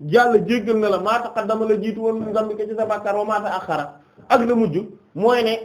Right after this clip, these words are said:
maanaam bu dee Yonent bi la, sallallahu alayhi wa sallam, mooy sutura gu mag gi Yàlla teg ba nga xamante ne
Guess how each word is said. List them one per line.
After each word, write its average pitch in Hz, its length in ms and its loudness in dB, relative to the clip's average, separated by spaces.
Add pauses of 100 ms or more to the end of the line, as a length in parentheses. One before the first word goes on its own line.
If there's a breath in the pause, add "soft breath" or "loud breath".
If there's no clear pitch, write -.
(120)
maanaam 220 580 -2
bu 202 100 2
dee 254 200 8
Yonent 226 220 0
bi 202 200 0
la, - 200 -6 (160)
sallallahu 226 240 2
alayhi 196 160 0
wa 185 60 -2
sallam, 190 180 -4
mooy 190 320 0
sutura 208 300 0
gu 160 160 -2
mag 208 300 0
gi 185 180 -4
Yàlla 185 280 0
teg 165 220 -10
ba 156 120 -6
nga 170 100 -8
xamante 156 320 -8
ne 143 80 -10